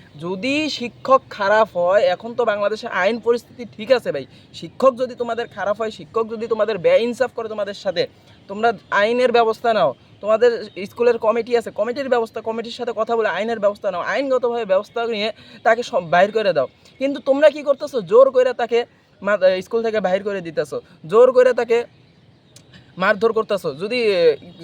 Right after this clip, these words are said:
কোনো শিক্ষক না বাহির হইতেছে সে, আহ, নিজের থেকে, তাহলে তোমরা তাদেরকে জোর করে বাহির করতেছো। বিশেষ করে বা-, ছাত্রীরা তো এমন হয়ে গেছে যে তাদের মহিলা যে স্কুলগুলো আছে, মহিলা হাই স্কুলগুলো আছে, সেইগুলোর মধ্যে যে ছাত্রীরা,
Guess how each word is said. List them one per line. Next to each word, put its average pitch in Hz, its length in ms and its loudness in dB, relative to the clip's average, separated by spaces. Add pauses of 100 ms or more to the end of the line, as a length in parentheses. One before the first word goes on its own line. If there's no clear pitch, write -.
কোনো 220 180 -4
শিক্ষক 226 340 0 (320)
না 196 200 2
বাহির 233 200 4
হইতেছে 226 360 2
সে, 214 140 -6
আহ, 156 640 4
নিজের 202 300 -2
থেকে, 214 300 -4
তাহলে 233 200 -10
তোমরা 226 220 -4
তাদেরকে 220 360 -6
জোর 196 220 -8
করে 214 180 -4
বাহির 190 200 2
করতেছো। 185 360 -8 (500)
বিশেষ 202 380 0
করে 285 200 8
বা-, 202 400 -4
ছাত্রীরা 277 640 2
তো 269 140 0
এমন 247 300 4
হয়ে 285 140 4
গেছে 214 300 0 (380)
যে 233 80 2
তাদের 240 380 6
মহিলা 226 360 2 (140)
যে 214 220 0
স্কুলগুলো 233 360 2
আছে, 208 180 4
মহিলা 202 340 0
হাই 208 140 2
স্কুলগুলো 220 360 -4
আছে, 180 220 -2 (280)
সেইগুলোর 262 500 2
মধ্যে 269 240 4
যে 285 140 -2
ছাত্রীরা, 220 540 0